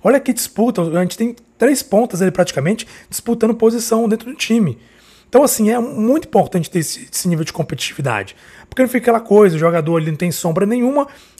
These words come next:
joga como quer, do jeito que quer, se quiser, e fica por isso mesmo. Parece que isso tá mudando e o Tite parece ter, está trazendo uma nova cara pro Flamengo, que é, assim, uma cara, vamos dizer assim, uma cara, né, que um time que é muito promissor,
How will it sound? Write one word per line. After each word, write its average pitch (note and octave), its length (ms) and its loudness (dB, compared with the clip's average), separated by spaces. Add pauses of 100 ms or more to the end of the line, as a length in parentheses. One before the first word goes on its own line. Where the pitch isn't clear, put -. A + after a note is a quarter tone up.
joga F#3 220 4
como F3+ 260 2
quer, A3+ 500 2 (100)
do C#3+ 60 -10
jeito E3 200 -6
que - 60 -20
quer, A3 360 -2
se - 160 -8
quiser, E3+ 580 0 (160)
e - 60 -20
fica - 280 -8
por C4 140 0
isso A#3 160 -4
mesmo. G#3+ 360 6 (440)
Parece F#3 400 2
que - 80 -6
isso F3 100 -4
tá F3+ 120 0
mudando D3 480 -2
e F#3+ 140 2
o G#3+ 180 -2
Tite - 300 -6
parece D3+ 420 0 (320)
ter, D#3 220 -6 (160)
está - 280 -2
trazendo G3 240 0
uma F3 40 0
nova F3+ 260 2
cara E3 220 0
pro - 100 -8
Flamengo, E3 400 0 (320)
que G3 120 0
é, G3+ 40 4
assim, F#3 240 0
uma E3 160 0
cara, E3 400 0 (260)
vamos D#3 140 -4
dizer D#3 120 -4
assim, - 80 -6
uma E3 100 -2
cara, E3+ 360 -2
né, D3+ 140 -4 (320)
que E3+ 180 -2
um E3+ 60 -2
time F3+ 260 -2
que F3+ 560 -2
é - 100 -4
muito A3 180 0
promissor, G3 520 0